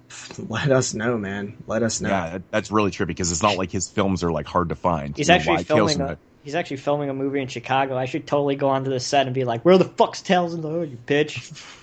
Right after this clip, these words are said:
Speaker 1: Yeah,
Speaker 3: <laughs> Punch
Speaker 1: totally
Speaker 3: him in the
Speaker 1: do it.
Speaker 3: face.
Speaker 2: Yeah.
Speaker 1: Well, H B O is owned by, uh, Time Warner, I believe, right? Which is,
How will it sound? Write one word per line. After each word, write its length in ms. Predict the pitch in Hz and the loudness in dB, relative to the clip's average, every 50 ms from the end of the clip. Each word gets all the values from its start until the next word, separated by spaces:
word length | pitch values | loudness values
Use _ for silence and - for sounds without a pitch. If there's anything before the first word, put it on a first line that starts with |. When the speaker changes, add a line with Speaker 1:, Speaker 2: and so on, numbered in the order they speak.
| - 220 | 0 2
Speaker 1:
Yeah, 100 | 143 143 | 4 4
Speaker 3:
<laughs> 20 | 147 | 4
Punch 140 | - 117 - | 4 4 4
Speaker 1:
totally 280 | - 151 156 156 151 | 4 6 6 6 4
Speaker 3:
him 60 | 143 | 2
in 60 | - 151 | 0 0
the 60 | 135 | 0
Speaker 1:
do 60 | 135 135 | 0 0
it. 20 | |
Speaker 3:
face. 460 | 147 147 151 147 131 131 - - - _ _ _ - - _ _ _ _ - - - - - - - _ _ _ _ - - | 0 -2 -2 -4 -6 -10 -16 -20 -20 _ _ _ -20 -20 _ _ _ _ -20 -20 -20 -20 -20 -20 -20 _ _ _ _ -18 -12
Speaker 2:
Yeah. 300 | 69 69 64 62 55 - - _ _ _ _ _ _ - - | -12 -10 -8 -8 -8 -8 -10 _ _ _ _ _ _ -2 4
Speaker 1:
Well, 240 | 156 180 196 202 180 - | 8 8 8 8 8 6
H 260 | 208 247 240 - - | 6 6 6 4 6
B 100 | 226 185 180 | 8 8 10
O 120 | 190 180 | 10 10
is 120 | 165 139 143 | 8 6 2
owned 300 | 139 143 151 143 139 123 | 0 0 0 0 0 0
by, 640 | 131 127 120 120 120 117 113 113 113 110 110 101 - - | 0 0 0 0 -2 -2 -4 -4 -6 -6 -8 -10 -12 -10
uh, 240 | 110 110 107 107 104 104 | -10 -8 -8 -8 -10 -8
Time 340 | - - 151 147 139 123 110 | -6 -2 -2 0 0 0 -2
Warner, 360 | 107 123 143 131 113 95 87 | -2 -2 -2 -2 -4 -6 -8
I 80 | 87 90 | -12 -12
believe, 520 | 90 78 80 71 57 50 - - - - - _ _ _ _ _ _ - | -12 -12 -12 -12 -14 -16 -18 -18 -20 -20 -20 _ _ _ _ _ _ -12
right? 340 | - 107 113 123 131 - - | -8 -4 -2 -2 -2 -2 0
Which 280 | 123 131 127 123 - | 2 4 4 4 4
is, 280 | 131 127 120 110 107 | 2 2 2 0 -4